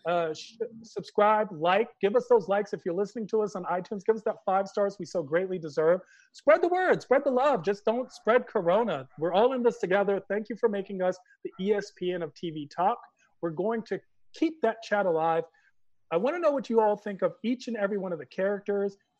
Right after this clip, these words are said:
Love or hate Courtney. And here's the, here's the worst part. I hate or dislike Courtney, but I love her. I love her. I love this show. I really enjoyed watching this show. Coming off of shows like Supergirl and Bat-,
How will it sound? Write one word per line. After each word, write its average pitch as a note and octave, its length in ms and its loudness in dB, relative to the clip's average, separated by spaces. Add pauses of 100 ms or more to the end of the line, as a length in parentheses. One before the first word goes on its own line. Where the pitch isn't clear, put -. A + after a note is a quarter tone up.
Love A#3 240 0
or C4+ 100 -4
hate A#3 340 -4
Courtney. A#3+ 500 2 (300)
And F#3+ 120 -4
here's E4 280 -4
the, C#4+ 120 -6 (240)
here's C#4 260 -2
the C#4+ 100 -4
worst A3+ 340 2
part. F#3+ 300 2 (360)
I B3+ 300 0 (140)
hate C#4+ 340 0 (340)
or F#3 160 0
dislike A3 560 0
Courtney, A#3+ 360 2
but F#3 180 0
I E3+ 140 0 (120)
love E3+ 340 0
her. C3 200 -6 (560)
I E3 60 2
love F3+ 420 4
her. A#3 280 2
I E3+ 60 2
love F#3 360 0
this F#3 160 -2
show. F3 340 0
I D#3 100 0 (180)
really G#3 380 -4
enjoyed E3+ 380 -2
watching D#3+ 340 -4
this D3 120 -6
show. C#3+ 380 -4 (340)
Coming G#3+ 240 -2
off G3+ 240 2
of F3+ 100 -8
shows F#3 320 0
like D#3 140 -4
Supergirl F#3 760 0 (340)
and D3 200 -6 (120)
Bat-, F#3 260 2